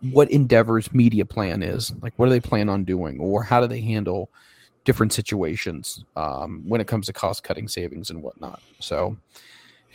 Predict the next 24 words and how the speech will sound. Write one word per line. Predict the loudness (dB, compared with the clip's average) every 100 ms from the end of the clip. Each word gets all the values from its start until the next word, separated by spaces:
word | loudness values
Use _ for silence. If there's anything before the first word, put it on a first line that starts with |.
| _
it'll | 0 4
be | 4
interesting. | 4 2 4
Like | 4 2
I |
said | 4 2
before, | 2 2 2 2 -4 _
uh, | -2 0
I'm | 2
not | 2 2
really | 2 0
sure | 0 0
exactly | 0 4 4 4 0
what's | 0 0
gonna | -2
be | 0
happening, | 0 0 0 0 -2 -4 -4
but, | 0 0 2
um, | -2 0 -4 -10 -16 _ _ _ _ _ _ _ _ -20 _
one | -4 2 4 4
thing | 0 0 0
we | -2
do | 2 4 4
know | 2 -2 -6